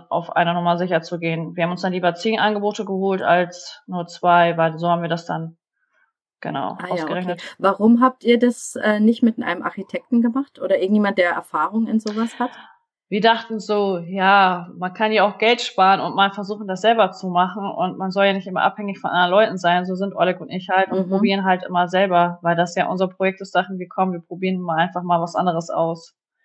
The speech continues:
Speaker 1: Wir haben uns ja auch immer Ratschläge von Freunden geholt, die auch Architekten
Speaker 2: Mhm.
Speaker 1: hatten und meinten, diese Marina, das könnt ihr auch selber machen. So schwer ist das nicht. Da haben die uns,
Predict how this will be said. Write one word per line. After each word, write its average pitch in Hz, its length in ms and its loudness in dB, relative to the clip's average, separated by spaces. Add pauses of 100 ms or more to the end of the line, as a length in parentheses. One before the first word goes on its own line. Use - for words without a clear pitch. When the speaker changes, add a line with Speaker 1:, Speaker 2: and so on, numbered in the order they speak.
(200)
Speaker 1:
Wir 202 100 4
haben 220 60 4
uns 214 180 0
ja 202 120 4
auch 196 60 2
immer 196 220 0
Ratschläge 185 440 2
von 170 280 -4
Freunden 180 400 0
geholt, 165 600 -6 (160)
die 170 300 -8
auch 170 220 2
Architekten 202 560 2
Speaker 2:
Mhm. 226 80 4
Speaker 1:
hatten - 100 -4
und 180 140 -2
meinten, 175 160 0
diese 175 160 -8
Marina, 180 260 0
das 175 160 -2
könnt 175 200 -10
ihr 139 120 -2
auch 170 80 -4
selber 165 280 -2
machen. 160 480 -10
So 196 120 -4
schwer 185 240 0
ist - 160 -2
das 165 220 -2
nicht. - 260 -12 (640)
Da 180 100 2
haben 185 160 2
die 175 100 -2
uns, 185 380 -6